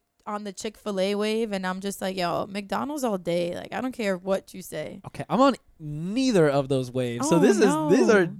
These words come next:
Speaker 2: two completely different waves that are out
Speaker 1: That
Speaker 2: of my
Speaker 1: is just
Speaker 2: spectrum.
Speaker 1: terrible.
Speaker 2: What, how is that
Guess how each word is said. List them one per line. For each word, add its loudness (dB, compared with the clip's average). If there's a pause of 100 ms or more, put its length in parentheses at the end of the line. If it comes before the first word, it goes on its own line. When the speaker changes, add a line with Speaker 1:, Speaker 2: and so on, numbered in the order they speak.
Speaker 2:
two 0
completely 0
different 2
waves 0
that -2
are 0 (280)
out 6
Speaker 1:
That 2
Speaker 2:
of 0
my 0
Speaker 1:
is -2
just -2
Speaker 2:
spectrum. 0
Speaker 1:
terrible. -2
Speaker 2:
What, -2
how 0
is 2
that 2